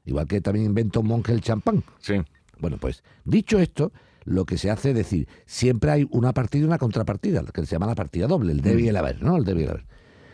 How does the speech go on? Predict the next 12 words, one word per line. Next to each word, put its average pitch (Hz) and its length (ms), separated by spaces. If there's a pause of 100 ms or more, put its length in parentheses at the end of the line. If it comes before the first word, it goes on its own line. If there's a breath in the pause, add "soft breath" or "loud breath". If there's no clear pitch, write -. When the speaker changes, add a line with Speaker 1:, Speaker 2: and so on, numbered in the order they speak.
(200 loud breath)
Speaker 1:
Si - 240
usted 254 300
considera 151 600
que 113 180
algo 123 340 (460)
es - 240
ingreso 123 500
para 98 240
el 82 100
que 82 120
lo 113 100
percibe, 160 560